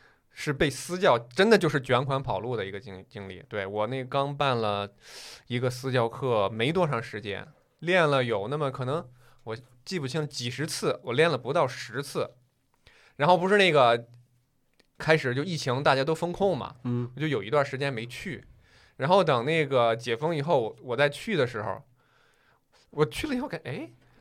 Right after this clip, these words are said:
Speaker 1: 然后那个，当初他都是在那个，也是在一个相当于是那种商住两用的那种公寓里边。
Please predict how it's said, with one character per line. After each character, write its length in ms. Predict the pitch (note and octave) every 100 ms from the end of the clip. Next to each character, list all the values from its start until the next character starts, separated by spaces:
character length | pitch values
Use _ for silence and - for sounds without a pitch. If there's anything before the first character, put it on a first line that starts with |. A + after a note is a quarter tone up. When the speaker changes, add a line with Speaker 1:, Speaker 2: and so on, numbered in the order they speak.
| -
Speaker 1:
然 100 | C#3+
后 80 | B3
那 140 | D#4
个， 260 | E3 A#2+ - _ _ _
当 180 | G#3+ G#3
初 160 | A#3
他 140 | G#3 G3+
都 160 | F#3+
是 100 | G3
在 140 | F#3+ D3
那 140 | C3
个， 180 | A2 G#2
也 160 | G#2 G#2
是 100 | F3
在 200 | F3+ C3
一 100 | C3+
个 340 | E3+ C#3 A#2
相 220 | A2 C#3+
当 140 | C#3 C#3
于 40 |
是 180 | C#3+ C#3
那 280 | C3+ A#2+ A2+ -
种 580 | - G#2+ G2+ G2+ G#2 A2 _
商 240 | - E3+ F3
住 140 | F#3+
两 180 | C3 G#2
用 140 | D#3+
的 80 | F#3
那 100 | C3
种 100 | G#2+
公 200 | G#2 F3
寓 120 | A#3
里 140 | C3+ G2
边。 260 | - F#2+